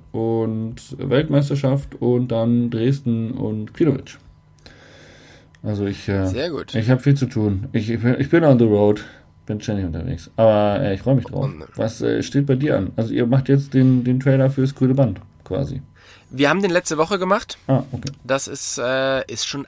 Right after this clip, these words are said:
Speaker 2: abgedreht. Wir haben quasi, äh, waren auf der Grenze unterwegs, haben uns, äh, Point Alpha angeschaut, sind aber dann auch in der Rhön ein paar Trails gefahren. Also overall haben wir halt so ein,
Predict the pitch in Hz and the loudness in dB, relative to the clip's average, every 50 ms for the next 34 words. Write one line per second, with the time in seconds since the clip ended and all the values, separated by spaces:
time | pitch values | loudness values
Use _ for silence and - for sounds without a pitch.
0 | - - 120 - - 139 143 131 143 131 131 139 170 175 - - 120 120 123 135 | -2 -2 -2 -2 0 -4 -4 -4 -2 -2 -2 -2 -4 -4 -6 -8 -8 -6 -8 -8
1 | 131 - - 127 127 120 120 120 123 123 120 - - - - - - - - - | -12 -10 -8 -6 -6 -4 -4 -4 -4 -6 -6 -8 -16 -20 -20 -20 -20 -20 -20 -20
2 | - _ - - 131 131 131 131 135 131 123 139 151 165 165 160 - 160 143 143 | -20 _ -6 -2 0 2 2 2 0 0 2 2 2 4 2 2 0 0 2 2
3 | 147 151 147 - 156 143 143 135 139 139 143 139 131 - 135 131 131 127 131 127 | 2 2 2 -2 -2 -2 -2 0 2 0 0 0 -2 -6 -8 -6 -6 -6 -8 -8
4 | - - - 131 123 117 117 120 120 120 117 117 113 117 120 120 - _ - - | -10 -10 -10 -8 -6 -6 -4 -4 -4 -6 -6 -8 -8 -10 -12 -14 -18 _ -10 -6
5 | 143 131 - - 160 180 180 - - 135 147 151 143 139 - - 147 139 139 135 | -6 -4 -2 0 0 0 2 2 2 0 0 0 -4 -4 -2 2 2 4 4 4
6 | 139 135 - - 131 131 127 123 127 123 123 120 120 117 - 127 127 127 123 123 | 2 0 -4 -6 -6 -4 -2 -2 -2 -2 -2 -4 -4 -6 -6 -6 -4 -4 -4 -2
7 | 135 143 147 147 143 135 143 143 - - 165 170 175 - - 147 - 151 143 135 | 0 0 0 -2 -4 -6 -8 -6 -2 0 0 0 0 -2 -6 -4 0 2 2 2
8 | 135 135 135 - _ _ _ _ _ _ _ _ _ _ _ _ _ _ _ - | 2 0 -6 -12 _ _ _ _ _ _ _ _ _ _ _ _ _ _ _ -10
9 | - 139 120 135 - 139 147 139 151 131 117 135 143 147 151 143 - - - - | -8 -4 -2 0 2 2 4 4 4 6 6 6 6 6 4 2 -2 -10 -20 -20
10 | - - - - 135 139 143 131 123 135 131 127 - 127 131 127 127 127 - | -20 -8 -2 -2 0 2 4 4 4 2 0 0 -2 -4 -4 -4 -6 -8 -10